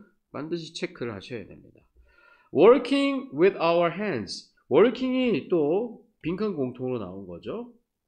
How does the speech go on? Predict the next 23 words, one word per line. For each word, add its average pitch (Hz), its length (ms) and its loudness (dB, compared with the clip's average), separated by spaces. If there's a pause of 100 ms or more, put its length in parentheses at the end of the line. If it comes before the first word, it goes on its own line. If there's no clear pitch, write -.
(220)
아까 - 220 -16
제가 92 240 -12
체크했던 143 760 -8 (320)
우리가 160 300 4
직접 202 420 -2
손을 240 320 -2
하는 180 360 -4
일, 185 340 -6 (260)
따라서 170 320 0
working이, 127 840 -4 (440)
네, 101 460 -6
동명사가 123 580 -6
되니까 143 640 -8 (100)
이 107 280 -12
뒤에 135 500 -6 (300)
keeps라고 160 840 -6
하는 117 160 -8
게 135 160 -8
또 139 400 -6
어법상 120 600 -10
체크가 98 360 -14
돼야 78 220 -20
되죠. - 320 -20